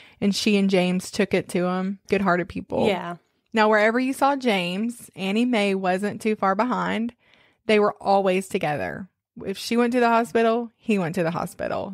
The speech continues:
Speaker 1: They worked together. They went to the store together. They did everything together.
Speaker 2: Wow. Sometimes that can be a bit much.
Speaker 1: It can.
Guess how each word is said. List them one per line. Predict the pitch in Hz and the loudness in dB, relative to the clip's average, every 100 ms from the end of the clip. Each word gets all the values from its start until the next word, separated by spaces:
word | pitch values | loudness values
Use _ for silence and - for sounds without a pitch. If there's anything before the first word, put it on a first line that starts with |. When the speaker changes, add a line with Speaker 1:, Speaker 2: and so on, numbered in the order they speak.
| 190 | -4
Speaker 1:
They | 165 170 | -2 0
worked | 202 220 - | 0 0 -2
together. | 208 170 160 156 | 0 0 -2 -2
They | 165 180 | -2 -2
went | 196 | -4
to | - | -6
the | 233 | -8
store | 226 - 214 | -6 0 0
together. | 208 202 180 180 - - - - - | 0 0 0 0 -4 -8 -20 -12 -2
They | 214 | 2
did | 220 208 | 2 2
everything | 190 214 214 220 226 190 185 | 2 2 4 2 2 0 -2
together. | 190 185 151 107 110 - 220 | -2 -2 -2 0 -2 -4 -4
Speaker 2:
Wow. | 214 226 226 | -4 -4 -6
Sometimes | 220 330 415 523 403 | -2 0 2 2 2
that | 302 269 | 2 0
can | 262 | -2
be | 240 | -4
a | 220 | -2
bit | 214 196 | -2 -4
much. | 226 403 - - | -4 -4 -6 -4
Speaker 1:
It | 214 208 | -4 -2
can. | 226 202 175 160 156 - | -2 -2 0 -2 -4 -8